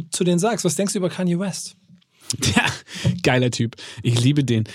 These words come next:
Speaker 2: auf eine Art, auf jeden Fall. Ich finde den super. Ich, ich hab den, äh, der, der, ich finde es so gut, dass der so öffentlich über das Ding spricht, so, ne?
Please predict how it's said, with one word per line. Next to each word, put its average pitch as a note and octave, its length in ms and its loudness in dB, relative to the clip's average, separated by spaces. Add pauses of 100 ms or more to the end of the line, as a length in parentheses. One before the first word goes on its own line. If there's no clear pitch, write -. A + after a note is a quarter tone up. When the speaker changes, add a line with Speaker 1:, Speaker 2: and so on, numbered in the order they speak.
(220)
Speaker 2:
auf A#2+ 200 4
eine B2 140 0
Art, G#2+ 380 2
auf A2 240 2
jeden A2+ 180 4
Fall. A2+ 220 2
Ich B2+ 80 2
finde F#3+ 180 4
den F#3 80 4
super. D3+ 320 2
Ich, B2+ 220 0
ich - 120 0
hab F#3+ 140 2
den, G3 220 4
äh, F3 160 4
der, F3 240 2
der, F3 160 2
ich E3+ 100 0
finde A#3+ 160 2
es F#3 80 0
so F#3+ 80 0
gut, G#3 160 -2
dass F#3 140 2
der F#3 100 2
so F3 80 2
öffentlich E3+ 460 2
über D#3 120 2
das C#3 200 0
Ding D#3 160 2
spricht, - 480 -2
so, G#2 120 -4
ne? B2+ 200 0